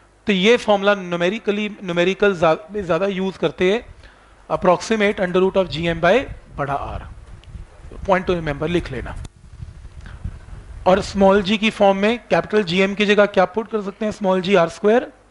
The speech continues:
h को negligible, तो approximate velocity क्या आएगी? Under root of जी आर।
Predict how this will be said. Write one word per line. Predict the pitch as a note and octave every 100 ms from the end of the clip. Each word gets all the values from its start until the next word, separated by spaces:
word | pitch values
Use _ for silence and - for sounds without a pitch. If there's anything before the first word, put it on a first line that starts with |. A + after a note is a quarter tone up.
| _ _ _ _
h | F#3+ F3
को | -
negligible, | G3 F3+ F3+ F3 G3 C4 C#4+ _ _ _ _ -
तो | F#3
approximate | G3+ F3+ - A3+ A3+
velocity | G3 F#3 - G#3
क्या | G3
आएगी? | F#3+ F#3+
Under | F#3 F#3
root | F#3+ F#3
of | G#3 C4 - _ _ _
जी | - B2+
आर। | -